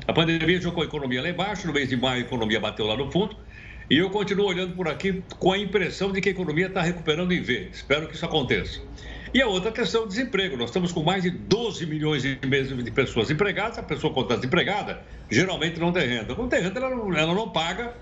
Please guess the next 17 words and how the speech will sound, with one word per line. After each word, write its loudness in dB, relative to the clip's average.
e, 6
consequentemente, 2
então, 0
ela -2
vai -2
para, -2
o 0
nome 4
vai 0
lá 0
pro -6
Serasa 0
e 0
o -2
nome 2
fica 0
sujo. -8